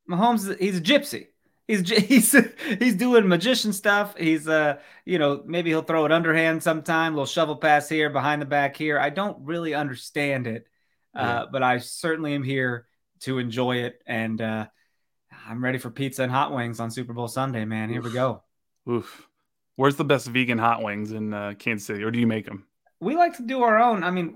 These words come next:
Speaker 1: we just bought, we found at Sam's Club, uh, frozen packages of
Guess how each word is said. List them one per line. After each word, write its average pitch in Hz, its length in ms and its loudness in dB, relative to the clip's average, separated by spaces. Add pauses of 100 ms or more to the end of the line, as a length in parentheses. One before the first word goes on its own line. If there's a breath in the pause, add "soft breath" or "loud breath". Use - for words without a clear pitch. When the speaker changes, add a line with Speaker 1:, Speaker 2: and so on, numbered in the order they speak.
Speaker 1:
we 208 160 -2
just 285 240 -10
bought, 156 420 2
we 147 140 -4
found 147 320 0
at 175 80 -4
Sam's 269 380 -6
Club, 127 400 0 (500 soft breath)
uh, 123 340 2
frozen 190 580 0
packages 156 720 -2
of 123 520 -2